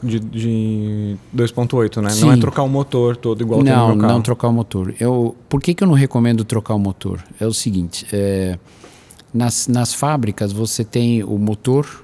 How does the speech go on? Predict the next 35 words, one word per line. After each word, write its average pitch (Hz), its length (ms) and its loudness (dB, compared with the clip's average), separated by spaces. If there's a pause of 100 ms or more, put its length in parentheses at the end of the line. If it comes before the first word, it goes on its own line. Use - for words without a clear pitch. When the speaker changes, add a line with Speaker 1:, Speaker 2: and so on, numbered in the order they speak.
(160)
Speaker 2:
que - 120 -6
é 107 100 -4
o, 95 420 -6
a 95 40 -8
gente 104 200 -4
chama 110 200 -6
de - 80 -8
short 110 320 -4
block, 104 360 -4
que 113 120 -4
é 104 40 0
o, 98 140 -2 (420)
o 110 80 -4
bloco, 120 520 0
o 139 40 -4
cárter 127 640 -4
e 123 80 -2
o 120 60 -4
cabeçote. 101 640 -6
Então 107 160 -6
ele 107 80 -2
é - 20 -2
um 107 40 0
motor 107 360 -4 (180)
de 107 80 -8
strip, - 400 -2
sem, 117 360 -4
sem 123 200 -2
nada 113 220 -2
na 101 80 -4
frente, 120 260 -4
sem 120 120 -2
nada 113 220 -2
atrás. - 320 -12
Speaker 1:
Tá. 92 100 -8